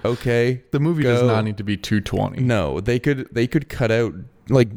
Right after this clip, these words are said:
Speaker 1: literally just trim the fat
Speaker 2: Mm-hmm.
Speaker 1: of the movie and probably bring it down to, like, sub two hours.
Speaker 2: There was also an alternate ending.
Speaker 1: Interesting.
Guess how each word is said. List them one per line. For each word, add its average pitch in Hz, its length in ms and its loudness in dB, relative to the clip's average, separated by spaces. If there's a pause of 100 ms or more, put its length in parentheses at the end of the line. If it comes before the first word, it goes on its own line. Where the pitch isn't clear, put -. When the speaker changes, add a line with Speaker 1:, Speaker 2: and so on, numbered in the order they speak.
Speaker 1:
literally 139 380 0
just 107 200 -6
trim 107 460 0
the 110 100 0
fat 95 720 -2 (100)
Speaker 2:
Mm-hmm. 117 380 0
Speaker 1:
of 107 180 0
the 101 100 2
movie 101 520 0
and 107 180 -2
probably 95 520 0
bring 98 220 0
it 82 140 -2
down 90 280 0
to, - 100 -4
like, 80 200 -2
sub 78 300 0
two 80 220 0
hours. - 540 -4 (100)
Speaker 2:
There 127 140 0
was 131 100 -2
also 139 240 -2
an 127 80 -4
alternate 110 560 -2
ending. 107 520 -2 (380)
Speaker 1:
Interesting. 107 680 -2